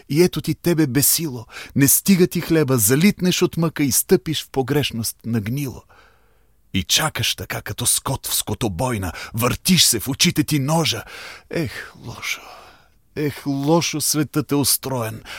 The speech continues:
а може, по-иначе може.“ Тогава запявал той своята песен, запявал я бавно и тихо. Пред него живота изплаввал чудесен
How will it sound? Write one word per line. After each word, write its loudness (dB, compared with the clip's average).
а 0
може, -4
по-иначе 2
може.“ -10
Тогава -2
запявал -4
той -10
своята -8
песен, -10
запявал 0
я -2
бавно -2
и -10
тихо. -14
Пред -6
него 0
живота -4
изплаввал -6
чудесен -10